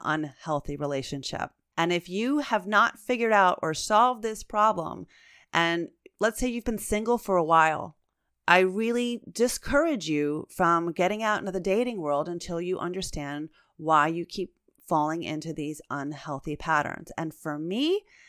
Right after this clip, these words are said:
if you've known my story enough, and if you haven't, go back in time to some of the o-, older episodes on this podcast.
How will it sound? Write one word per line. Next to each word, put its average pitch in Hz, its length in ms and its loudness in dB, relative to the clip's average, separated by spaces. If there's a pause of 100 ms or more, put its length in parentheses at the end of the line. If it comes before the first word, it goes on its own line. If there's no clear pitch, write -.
(480)
if - 240 -14
you've 165 220 -4
known 190 320 2
my 254 140 2
story 240 420 0
enough, 233 360 0
and 175 100 -2
if 156 160 -4
you 160 80 -4
haven't, 214 380 2
go 208 140 0
back 208 280 6
in 214 120 -6
time 208 280 -4
to 180 80 -6
some 190 160 -4
of 180 60 -4
the 175 120 0
o-, - 300 -4
older 208 280 0
episodes 190 520 2
on 170 140 -2
this 165 140 -4
podcast. 175 680 0